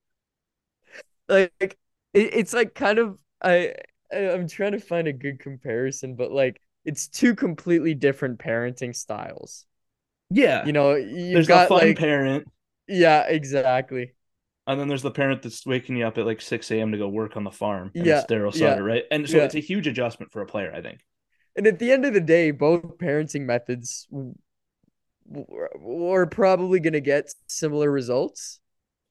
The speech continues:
Speaker 2: Yeah, they
Speaker 1: It's
Speaker 2: can
Speaker 1: just
Speaker 2: both be
Speaker 1: how
Speaker 2: successful.
Speaker 1: Yeah, it's just about kind of how you get there. And, uh, no, I can, going from, from the,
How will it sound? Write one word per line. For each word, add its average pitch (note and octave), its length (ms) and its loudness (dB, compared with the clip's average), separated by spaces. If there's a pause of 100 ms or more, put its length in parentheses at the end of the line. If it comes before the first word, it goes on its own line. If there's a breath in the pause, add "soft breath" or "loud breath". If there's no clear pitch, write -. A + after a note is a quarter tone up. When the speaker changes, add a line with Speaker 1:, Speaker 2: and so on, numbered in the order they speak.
(220)
Speaker 2:
Yeah, C3+ 220 4
they C#3 80 4
Speaker 1:
It's D#3+ 80 4
Speaker 2:
can F3 80 4
Speaker 1:
just G#3+ 140 6
Speaker 2:
both E3 60 4
be D3+ 100 8
Speaker 1:
how - 20 10
Speaker 2:
successful. B2 720 -4 (540)
Speaker 1:
Yeah, E3+ 340 4
it's E3 180 -2
just F#3+ 200 -2
about F3 320 4
kind E3+ 180 2
of D3+ 140 -2
how D#3+ 240 0
you C#3 240 -4
get C#3+ 340 0
there. B2+ 320 2
And, B2+ 260 -2
uh, C3 260 2 (580)
no, E3+ 180 8
I E3 120 8
can, E3+ 440 -6 (220)
going G3+ 380 6
from, F3 560 -2 (1200)
from D3+ 560 -4
the, C3+ 880 -2